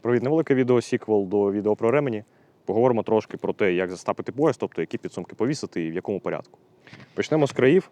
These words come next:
і будемо рухатися до центру. Під праву руку зазвичай на пояс вішається адаптер під кобуру пістолетну. Тобто, якщо у вас є можливість носити пістолет, відповідно, тут в першу чергу йде пістолет.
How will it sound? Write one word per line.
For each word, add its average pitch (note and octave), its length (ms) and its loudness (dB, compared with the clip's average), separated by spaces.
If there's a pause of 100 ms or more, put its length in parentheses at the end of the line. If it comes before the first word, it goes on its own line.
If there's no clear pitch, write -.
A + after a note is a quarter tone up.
і G#2 60 -6
будемо A2+ 260 0
рухатися G2 340 -4
до F2 80 -10
центру. - 360 -10 (440)
Під - 120 -8
праву F3 240 6
руку D3 220 6
зазвичай A2+ 440 2
на A#2+ 60 2
пояс A#2 360 4
вішається G2+ 480 2
адаптер F2+ 340 2
під F2+ 120 -2
кобуру F2+ 320 0
пістолетну. - 540 -4 (300)
Тобто, - 240 -6
якщо F2 260 0
у E2 80 2
вас E2 280 -4
є E2+ 180 -2
можливість E2 360 -4
носити - 240 -8
пістолет, E3+ 560 4 (800)
відповідно, A#2 480 2
тут - 300 -4 (480)
в - 20 -20
першу A2+ 360 2
чергу A2+ 340 4
йде F2+ 180 2
пістолет. E2 420 -4